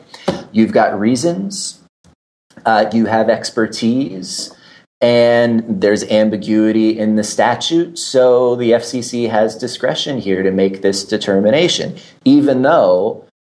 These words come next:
we have a sense that you probably screwed this up and it should be considered a, a telecommunication service." Um, you know, there's a, a, a dissent in Brand X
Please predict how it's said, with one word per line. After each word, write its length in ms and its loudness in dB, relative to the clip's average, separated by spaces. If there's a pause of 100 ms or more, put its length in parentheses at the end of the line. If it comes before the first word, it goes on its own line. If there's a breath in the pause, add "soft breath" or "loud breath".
(140)
we 260 2
have 180 2
a 60 -2
sense 320 -2
that 100 -12
you 100 -4 (160)
probably 640 0
screwed 400 -2
this 240 -4
up 240 -2
and 100 -2
it 100 -2
should 160 -8
be 120 -4
considered 680 -2
a, 320 0
a 40 -4
telecommunication 1040 -2
service." 580 -6 (380 loud breath)
Um, 520 0 (560 soft breath)
you 100 2
know, 100 4
there's 180 0
a, 460 0
a, 440 2
a 40 0 (160)
dissent 600 -2 (100)
in 320 0
Brand 360 0
X 600 -4